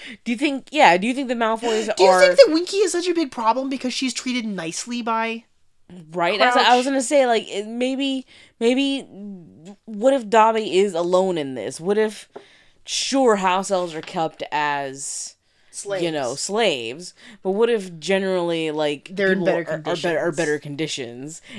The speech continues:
Speaker 1: and the Malfoys are just,
Speaker 2: Mm.
Speaker 1: like, pieces of crap people that are just, ugh. So
Speaker 2: Kreacher worshipped Missus Black.
Speaker 1: Right.
Speaker 2: She still, he still spoke to her painting.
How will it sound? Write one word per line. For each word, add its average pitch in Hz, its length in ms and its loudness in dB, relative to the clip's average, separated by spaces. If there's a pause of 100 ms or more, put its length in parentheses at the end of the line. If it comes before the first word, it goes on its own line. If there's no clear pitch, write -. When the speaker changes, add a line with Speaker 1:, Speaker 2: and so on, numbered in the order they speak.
Speaker 1:
and 165 120 -4
the 160 80 -4
Malfoys 156 520 -4
are 143 100 -10
just, 208 320 -4
Speaker 2:
Mm. - 0 - (400)
Speaker 1:
like, 151 100 -18
pieces 131 360 -16
of 123 60 -18
crap 127 380 -10
people 131 540 -14 (720)
that 131 400 -4 (140)
are 151 140 -4
just, 135 580 -8
ugh. 151 320 -8 (440)
So - 220 -10
Speaker 2:
Kreacher 262 420 -2
worshipped 190 880 -4
Missus 165 400 -10
Black. 135 520 -14 (680)
Speaker 1:
Right. 135 480 -14
Speaker 2:
She - 160 -8
still, 208 260 -4
he 202 180 -8
still 202 200 -6
spoke 196 320 -4
to 180 100 -12
her 165 120 -12
painting. 165 540 -20